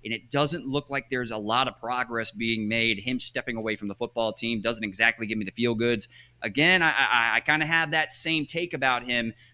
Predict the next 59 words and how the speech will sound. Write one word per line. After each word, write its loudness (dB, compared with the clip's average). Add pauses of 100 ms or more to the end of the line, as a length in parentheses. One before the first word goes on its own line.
(140)
fading 2
him 4
into -2
the -4
second -2
round, -2
if -8
not 0
into -8
the -8
third -4
round, 0 (280)
depending 0
on 2
league 0
format. 0
I'm -4
just -8
a -4
little 0
bit 2
nervous 0
about -2
Jonathan -2
Taylor. 2
It's -6
not -2
that -10
the -10
talent 0
isn't -6
there, 2
but -4
in -6
that 0
offense -4
with -8
a, -2 (320)
a -18
quarterback 2
that's -8
gonna 0
vulture -4
some -8
touchdowns, 0
he's -6
never 0
had -2
to -10
compete -6
with -12
that -2
for -4
his -4
entire -4
N -6
F -4
L 2
career. 0